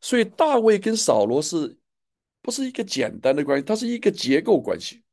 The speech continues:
通常大多数、大概率的情况下，人是无能处理这么复杂的关系的，同意吧？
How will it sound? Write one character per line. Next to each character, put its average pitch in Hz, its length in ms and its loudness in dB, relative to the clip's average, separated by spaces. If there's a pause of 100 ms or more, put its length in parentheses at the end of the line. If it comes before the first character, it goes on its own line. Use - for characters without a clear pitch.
(2500)
通 285 360 4
常 127 440 -2 (400)
大 208 360 2
多 160 320 2
数、 151 260 -4
大 220 300 -4
概 202 260 2
率 147 140 0
的 113 100 -2
情 104 200 -8
况 107 140 -4
下， 95 240 -10 (220)
人 107 320 0
是 143 160 -4
无 107 300 0
能 110 340 -2
处 208 420 0
理 104 160 -6
这 - 180 -4
么 107 100 -6
复 87 240 -12
杂 - 160 -10
的 101 100 -8
关 98 180 -4
系 - 140 -10
的， - 100 -18 (140)
同 131 160 -2
意 151 80 2
吧？ 147 160 0